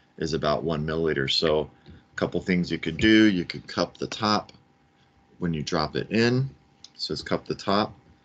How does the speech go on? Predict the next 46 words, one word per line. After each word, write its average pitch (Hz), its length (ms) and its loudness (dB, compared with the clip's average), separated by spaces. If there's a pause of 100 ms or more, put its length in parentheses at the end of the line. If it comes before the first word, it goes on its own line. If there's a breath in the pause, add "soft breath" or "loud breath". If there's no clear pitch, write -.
(420 soft breath)
or 101 240 10
you 95 140 6
can 87 140 -4
even 82 220 0
turn 101 600 0
and 87 180 -4
just - 260 -6
let 87 240 4
it 82 140 0
slide, 78 720 -2 (640)
um, 78 240 -4
let 85 160 0
the - 80 -4
object 76 380 -2
slide 76 600 0
down 71 280 -2
in 76 100 -4
the 73 80 -2
graduated 64 480 -4
cylinder. - 440 -2 (520)
Okay, 69 320 -4 (420 soft breath)
so 85 160 2
I'm 87 160 6
writing 82 240 4
down 78 280 2
cube. 117 380 4
If 85 140 2
you 87 100 2
want 85 140 0
to 78 140 -6
do 85 60 0
that 80 200 2
with 98 160 6
me, 107 140 4
if 92 160 0
you 80 120 0
have 76 140 -2
a 76 60 -4
different 95 340 -4
object, 85 540 0
you 80 120 -6
can 80 140 -6
go 73 140 0
ahead 69 180 -2
and 64 180 -4
write 76 320 0